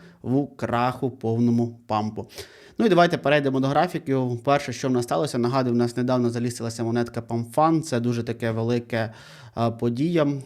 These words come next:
у моєму телеграмі. Було, писалося, що це була головна площадка, було зароблено за рік сімсот мільйонів доларів, був величезний лістинг, величезна капіталізація була, зібралася. Нагадую, Памфан —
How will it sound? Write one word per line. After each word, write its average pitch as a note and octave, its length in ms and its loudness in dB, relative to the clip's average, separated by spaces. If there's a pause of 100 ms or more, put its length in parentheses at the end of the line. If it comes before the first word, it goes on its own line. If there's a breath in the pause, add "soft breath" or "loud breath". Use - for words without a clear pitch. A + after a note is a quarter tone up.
(100)
у A#2+ 200 2
моєму A#2+ 400 2
телеграмі. B2 440 0
Було, A2+ 240 0
писалося, B2 720 -2
що A2+ 440 -4
це B2+ 160 -2
була A#2 220 -2
головна C#3 420 0
площадка, A#2+ 680 -2
було B2+ 260 0
зароблено B2 520 0
за A#2 100 0
рік A#2 160 -4
сімсот B2+ 460 -4
мільйонів A#2+ 580 2 (500 loud breath)
доларів, C#3+ 720 6 (320 loud breath)
був C3+ 240 2
величезний C#3+ 840 4
лістинг, D3+ 760 0
величезна C3+ 680 0
капіталізація C#3+ 760 0
була, C#3 180 2
зібралася. C3+ 440 0
Нагадую, D#3 440 -2
Памфан — C#3 580 0